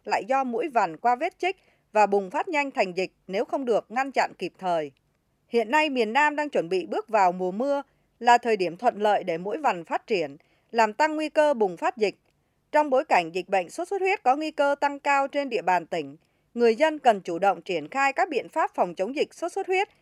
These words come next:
nhằm hạn chế tối đa số ca mắc và tử vong. Cụ thể,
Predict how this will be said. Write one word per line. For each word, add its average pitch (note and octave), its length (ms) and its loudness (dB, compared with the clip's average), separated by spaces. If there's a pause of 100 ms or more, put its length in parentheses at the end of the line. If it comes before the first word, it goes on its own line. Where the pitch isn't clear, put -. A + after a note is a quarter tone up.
(180)
nhằm G#3 240 -2
hạn G3 200 -4
chế G3 180 -4
tối A3 200 -2
đa C4+ 280 2
số A3 200 -4
ca C4+ 180 -2
mắc D#4+ 220 -4
và G3 220 2
tử D#3+ 200 -6
vong. B3 340 0 (180)
Cụ G#3+ 200 -4
thể, D#3 280 -4